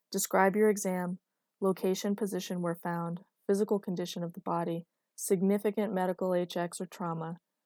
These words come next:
conditions precluding resuscitation, any medical control contact, person left in, person body left in custody of. Tips. Following field deter-, following field termination of resuscitation,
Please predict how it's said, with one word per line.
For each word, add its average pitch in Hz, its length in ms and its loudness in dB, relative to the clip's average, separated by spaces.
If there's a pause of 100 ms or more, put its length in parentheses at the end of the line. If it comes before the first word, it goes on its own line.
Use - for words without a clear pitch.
(280)
conditions 202 500 4
precluding 196 500 4
resuscitation, 170 960 -2 (120)
any 190 200 4
medical 190 380 2
control 185 380 -4
contact, - 640 -6 (200)
person 196 320 -2
left 185 260 -4
in, 180 300 -4 (380)
person 208 400 -2
body 180 320 0
left 170 300 -2
in 165 100 -6
custody 180 480 -10
of. - 260 -8 (1700)
Tips. - 480 2 (360)
Following 240 400 8
field 226 380 4
deter-, - 400 -6 (420)
following 240 360 6
field 233 260 2
termination 208 540 0
of 190 100 -2
resuscitation, 190 840 -2